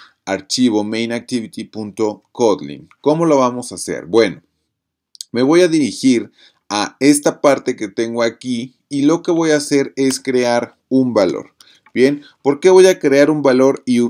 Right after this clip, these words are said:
y no una variable si lo que voy a estar haciendo es manipulando este, este objeto? Bueno, porque no va a cambiar su valor, es decir, siempre va a contener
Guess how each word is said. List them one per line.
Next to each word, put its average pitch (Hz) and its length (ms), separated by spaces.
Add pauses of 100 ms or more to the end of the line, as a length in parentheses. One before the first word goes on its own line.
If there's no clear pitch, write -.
y 131 140
no 131 200
una 123 280
variable 117 720
si 143 240
lo 143 160
que 120 80
voy 117 180
a 117 60
estar 113 400
haciendo 104 580
es 104 300
manipulando 107 960
este, 92 640 (100)
este 95 300
objeto? 117 540 (360)
Bueno, 113 360 (340)
porque 156 580
no 156 340
va 175 140
a 175 80
cambiar 143 420
su 143 160
valor, 139 460
es 117 180
decir, 143 480
siempre 165 600
va 139 180
a 147 120
contener 123 720